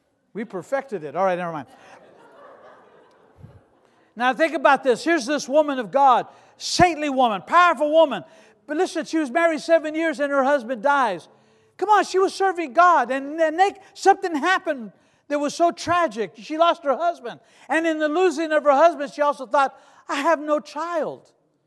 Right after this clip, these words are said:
I have no offspring of my husband. No, nobody that looks like him. Nobody to carry on the name.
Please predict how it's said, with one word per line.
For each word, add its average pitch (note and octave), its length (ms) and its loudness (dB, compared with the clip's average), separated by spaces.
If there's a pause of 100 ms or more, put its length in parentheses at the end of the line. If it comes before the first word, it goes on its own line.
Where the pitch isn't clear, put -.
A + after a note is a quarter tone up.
(760)
I D4 100 2
have E4 140 6
no E4+ 180 8
offspring D#4 600 6
of B3 140 -4
my A#3 160 -4
husband. G3 380 -6
No, G4 340 6
nobody F#4+ 380 4
that D4+ 160 -6
looks F4 240 -6
like B3+ 200 -8
him. A3 160 -6 (280)
Nobody F#4 520 4
to - 60 -12
carry F4 360 6
on D#4+ 200 0
the D#4 80 -4
name. D#4+ 540 -4